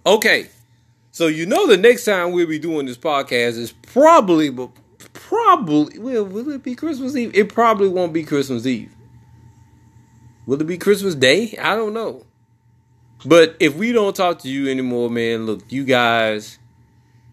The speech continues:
have a Merry Christmas. Yes, I did say Merry Christmas. I did not say Happy Holidays. I'm gonna say Merry Christmas.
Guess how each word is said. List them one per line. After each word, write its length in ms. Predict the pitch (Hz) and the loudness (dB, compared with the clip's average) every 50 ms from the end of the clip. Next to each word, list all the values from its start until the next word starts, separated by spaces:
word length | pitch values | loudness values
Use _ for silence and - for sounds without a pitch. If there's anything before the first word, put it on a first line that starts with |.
| _ - | _ -4
have 460 | - 117 113 107 107 107 104 - - - | 0 0 2 2 2 0 -4 -6 -10 -14
a 240 | - 107 101 92 92 | -10 -8 -6 -6 -8
Merry 580 | 92 98 101 104 113 127 127 127 123 120 117 | -8 -10 -8 -6 -2 0 2 2 2 2 -2
Christmas. 580 | 110 - - 131 123 110 - 120 110 107 107 - | -6 -6 -4 -4 -4 -4 -4 -8 -10 -10 -8 -6
Yes, 260 | 104 110 107 101 - | -6 -6 -6 -6 -8
I 160 | - 101 98 | -8 -8 -8
did 240 | 92 92 101 98 92 | -6 -6 -6 -8 -6
say 180 | 95 - 98 92 | -8 -8 -8 -8
Merry 300 | 90 87 87 87 85 82 | -8 -8 -8 -8 -10 -10
Christmas. 480 | - - 87 80 - - 80 - - - | -12 -12 -14 -12 -12 -16 -18 -18 -14 -10
I 140 | 95 98 92 | -6 -6 -6
did 220 | 87 85 90 82 | -6 -8 -10 -10
not 240 | 82 90 92 92 90 | -8 -8 -8 -8 -8
say 240 | - - 95 87 85 | -8 -6 -6 -6 -6
Happy 320 | - 92 87 87 - 85 | -6 -6 -8 -6 -8 -12
Holidays. 840 | - - 92 87 87 82 80 80 92 87 87 90 107 123 - - - _ _ _ _ _ _ _ - _ - - - _ _ _ - _ _ - _ _ - - - _ - _ _ - | -12 -10 -8 -6 -6 -6 -6 -6 -6 -6 -6 -8 -10 -14 -18 -20 -20 _ _ _ _ _ _ _ -20 _ -20 -20 -20 _ _ _ -20 _ _ -20 _ _ -20 -20 -20 _ -20 _ _ -2
I'm 300 | 127 180 233 247 175 127 | 0 0 2 2 0 -2
gonna 280 | 104 101 101 101 101 98 | -4 -4 -6 -6 -8 -8
say 220 | - 110 107 107 | -6 -6 -4 -4
Merry 320 | 107 107 110 113 117 123 | -4 -6 -6 -6 -6 -8
Christmas. 560 | 117 - - 78 - - - - - - - | -10 -12 -18 -18 -18 -20 -20 -20 -20 -20 -20